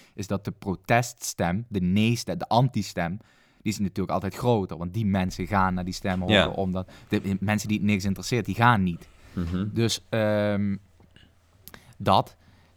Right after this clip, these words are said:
Speaker 1: Dat is een heel goed argument eigenlijk om te zeggen, ja, daarom hebben we, eh, representatieve democratie, zodat specialisten zich daarover buigen, et cetera, et cetera.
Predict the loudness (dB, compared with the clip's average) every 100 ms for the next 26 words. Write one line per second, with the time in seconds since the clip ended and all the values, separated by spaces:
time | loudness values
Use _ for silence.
0 | _ 0 4 4 4 4 2 2 2 2
1 | 2 2 0 0 -2 -4 -4 -2 0 2
2 | 2 4 4 6 2 0 -2 -4 -4 -6
3 | -8 -2 -2 -2 -6 -6 -6 -4 -4 -2
4 | -2 -2 -6 -6 -6 -6 -6 -8 -8 -8
5 | -6 -4 -6 -6 -8 -8 -4 -2 -2 -4
6 | -4 -2 -4 -6 -12 -10 -10 -10 -12 -12
7 | -16 -16